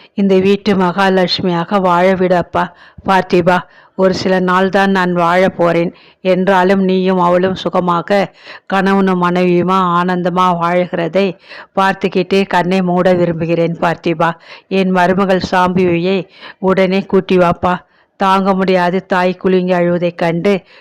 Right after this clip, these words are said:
கண் கலங்கி போனான். அம்மா, உடனே கூட்டி வரேன், மனதை அலட்டிக்காதீங்க. பல விதத்திலும் ஆறுதல் சொன்னான்.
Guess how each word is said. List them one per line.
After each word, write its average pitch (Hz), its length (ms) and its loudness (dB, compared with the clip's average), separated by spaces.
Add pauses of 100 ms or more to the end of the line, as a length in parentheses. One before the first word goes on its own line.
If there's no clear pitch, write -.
(120)
கண் 190 280 -2
கலங்கி 185 360 0
போனான். 165 420 0 (400)
அம்மா, 190 320 2 (480)
உடனே 196 400 2
கூட்டி 190 340 -2
வரேன், 180 320 0 (300)
மனதை 185 400 0
அலட்டிக்காதீங்க. 180 840 0 (500)
பல 185 240 2
விதத்திலும் 185 640 0
ஆறுதல் 180 500 -2
சொன்னான். 170 340 -2